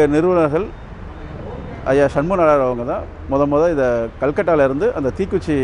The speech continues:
செய்கிறது எப்படின்றத கத்துக்கிட்டு இங்க வந்து company ஆரம்பிச்சாங்க. இன்ஃபேக்ட் சிவகாசியோட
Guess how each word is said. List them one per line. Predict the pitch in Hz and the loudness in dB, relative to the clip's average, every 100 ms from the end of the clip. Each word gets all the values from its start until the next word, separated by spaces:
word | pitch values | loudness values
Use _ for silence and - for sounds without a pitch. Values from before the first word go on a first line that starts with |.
| 123 120 | 0 -2
செய்கிறது | 135 135 127 | 0 0 0
எப்படின்றத | 151 156 135 123 113 - - | 0 0 2 2 0 -4 -4
கத்துக்கிட்டு | 131 156 123 151 339 - - - - - | -2 0 -2 -4 -6 -14 -18 -18 -18 -8
இங்க | 151 190 | -2 2
வந்து | 190 180 | 4 4
company | 165 139 143 | 0 0 2
ஆரம்பிச்சாங்க. | 127 113 117 110 135 - - - - - - - - | 2 0 -4 -4 -6 -8 -14 -18 -18 -16 -18 -16 -8
இன்ஃபேக்ட் | 139 202 175 - | 0 0 0 0
சிவகாசியோட | 156 190 214 196 196 185 | 4 6 4 4 0 2